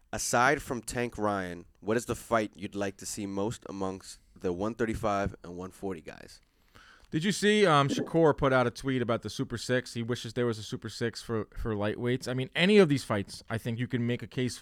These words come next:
Speaker 2: and, uh, for why they're compelling, like Tank versus Ryan, obviously.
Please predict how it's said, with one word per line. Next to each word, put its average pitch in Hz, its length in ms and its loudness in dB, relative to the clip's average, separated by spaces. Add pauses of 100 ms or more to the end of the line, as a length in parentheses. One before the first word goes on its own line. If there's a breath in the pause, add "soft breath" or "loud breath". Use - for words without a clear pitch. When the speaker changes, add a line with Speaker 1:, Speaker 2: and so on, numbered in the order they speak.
(120)
Speaker 2:
and, 113 260 -6 (100)
uh, 113 120 -6 (100)
for 120 140 -4
why 117 280 4
they're 117 140 4
compelling, 113 560 0
like 92 160 -6
Tank 123 300 -6
versus 110 320 -4
Ryan, 107 480 0
obviously. 101 580 -4